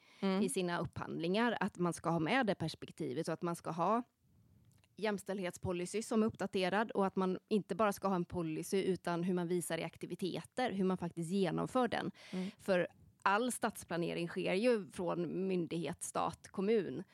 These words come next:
Speaker 2: Och där måste de ju framförallt ta sitt ansvar, för om de börjar kräva de delarna, då kan ju inte företag komma undan med att bara ha m-, man, män som, som producerar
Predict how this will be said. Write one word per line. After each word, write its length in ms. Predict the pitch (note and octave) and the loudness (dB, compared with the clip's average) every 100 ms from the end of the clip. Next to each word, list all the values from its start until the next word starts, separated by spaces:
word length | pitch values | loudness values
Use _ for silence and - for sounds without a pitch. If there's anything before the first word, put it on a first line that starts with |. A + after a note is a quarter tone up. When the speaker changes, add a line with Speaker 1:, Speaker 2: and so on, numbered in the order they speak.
| - - | -20 -18
Speaker 2:
Och 140 | - F#3 | -12 -4
där 320 | F#3 F3 G3+ | 0 2 2
måste 260 | G3 - | 0 -2
de 300 | F#3 A3+ B3+ | 0 4 4
ju 100 | F#3+ | 4
framförallt 480 | F#3 E3 - E3 E3 | 2 -2 -4 -4 -4
ta 140 | D#3+ E3 | -6 -6
sitt 160 | E3 | -4
ansvar, 400 | E3+ E3 - D3+ | -4 -4 -6 -8
för 140 | F3 F3 | -4 0
om 120 | F3 | 2
de 160 | G#3 A3 | 2 4
börjar 180 | A3 | 2
kräva 540 | G#3+ A#3 A3 F3 F3 A#3 | 2 2 4 4 2 2
de 220 | F3 D#3+ | 0 0
delarna, 480 | F3 - - - F3+ - - - - _ _ | -2 -2 -4 -4 -8 -10 -20 -20 -20 _ _
då 220 | - F3+ | -6 -2
kan 400 | - - G3 F3 | -2 -2 0 2
ju 100 | F#3+ A#3 | 6 6
inte 220 | F#3+ D#3+ | 4 0
företag 600 | - E3 D#3+ - D3+ E3+ | 2 2 2 2 0 0
komma 220 | - F#3 G3 | -2 2 4
undan 500 | A3+ G3 F#3+ C4+ G3+ F3+ | 6 6 6 4 4 2
med 360 | - E3 D#3 - | 0 0 0 -2
att 180 | F3 - | -6 -8
bara 380 | - F3 D3+ E3+ | -2 0 2 2
ha 160 | F3 E3 | 2 0
m-, 760 | - E4 - - - F#3 F3 - | -2 -10 -12 -10 -6 -2 -2 -2
man, 440 | F#3+ F#3+ F3 D3+ | 0 2 2 2
män 400 | F#3+ F#3+ D#3+ F#3 | 2 2 2 0
som, 520 | - - F3 F3 D#3 - | -2 -6 -8 -6 -8 -8
som 320 | - E3 D#3+ | -4 -4 -2
producerar 720 | F#3 E3+ E3+ F3 E3 D#3 F#3+ | -4 -4 -4 -2 -2 -2 -4